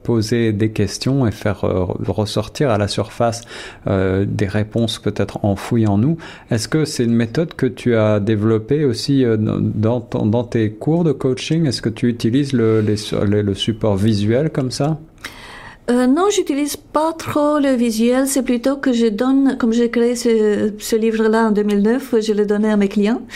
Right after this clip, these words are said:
Speaker 1: D'accord.
Speaker 2: Comme un support, euh, additionnel à, aux séances de coaching, parce que je peux pas trop couvrir dans une certaine sé-, euh, séance de coaching. Euh, là, c'est sur un sujet précis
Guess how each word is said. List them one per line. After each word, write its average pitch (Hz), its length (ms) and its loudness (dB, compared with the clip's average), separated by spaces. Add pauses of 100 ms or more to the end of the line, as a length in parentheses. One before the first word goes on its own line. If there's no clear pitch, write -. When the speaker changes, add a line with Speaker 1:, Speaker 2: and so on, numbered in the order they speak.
(240)
Speaker 1:
D'accord. 104 360 0 (240)
Speaker 2:
Comme 226 220 4
un 233 140 4
support, 247 560 -2 (300)
euh, 220 300 2 (800)
additionnel 233 680 2
à, 208 500 2
aux 220 80 2
séances 233 340 2
de 214 80 2
coaching, 226 580 -2
parce 240 240 -2
que 247 140 -2
je 240 120 0
peux 247 140 -2
pas 311 180 0
trop 320 320 -4
couvrir 254 520 0
dans 240 200 2
une 214 140 2
certaine 220 380 -2
sé-, 208 300 -4
euh, 196 240 0
séance 208 260 -2
de 196 80 0
coaching. 185 600 -2
Euh, 202 120 -2 (320)
là, 254 180 2
c'est 262 300 0
sur 233 280 0
un 220 80 0
sujet 226 580 0
précis 226 580 0